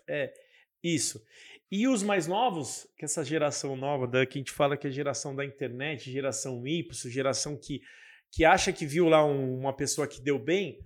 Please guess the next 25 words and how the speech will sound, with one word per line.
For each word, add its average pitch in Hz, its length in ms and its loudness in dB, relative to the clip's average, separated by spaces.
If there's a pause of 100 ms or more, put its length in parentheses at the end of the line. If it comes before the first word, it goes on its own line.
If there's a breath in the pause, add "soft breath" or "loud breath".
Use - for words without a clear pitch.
(180 loud breath)
né, 151 340 -4
é, 135 420 -2
e, 190 320 -6
e 196 60 6
acha 220 260 6
que - 140 -8
já 226 120 0
sabe 247 300 4
tudo. 151 460 -4 (1300)
Chega 294 380 -2
no 196 80 -2
seu 175 200 -2
gerente, 139 500 -2
no 131 80 -10
seu 131 440 -4 (120)
dono 147 420 -4
da 139 120 -2
sua 151 180 -6
imobiliária, 131 680 0
a 127 40 0
pessoa 151 320 -6
que - 80 -20
tem 151 140 -8
mais 147 220 -6
experiência, 165 540 -8